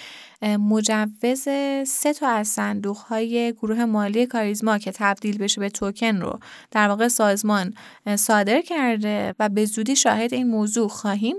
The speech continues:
بود که مفصل در یک اپیزود در موردش صحبت خواهیم کرد. خب آقای صالحی، گزارش مسکن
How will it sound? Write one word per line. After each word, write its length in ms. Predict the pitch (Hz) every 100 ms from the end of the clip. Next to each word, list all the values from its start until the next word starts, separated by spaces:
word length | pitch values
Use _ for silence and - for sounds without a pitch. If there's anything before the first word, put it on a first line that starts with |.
| 403
بود 160 | 403
که 120 | 349
مفصل 640 | 302 247 240 226 - 277 349
در 160 | 330 240
یک 160 | 269 269
اپیزود 280 | 254 269
در 160 | 277 233
موردش 180 | 226 285
صحبت 400 | 277 226 240 277
خواهیم 500 | - 220 214 233 214
کرد. 320 | - - - _ _ _ -
خب 180 | 277 208 -
آقای 240 | 370 403
صالحی، 260 | 339 269 240
گزارش 400 | 254 262 269 381
مسکن 540 | 330 269 269 - 302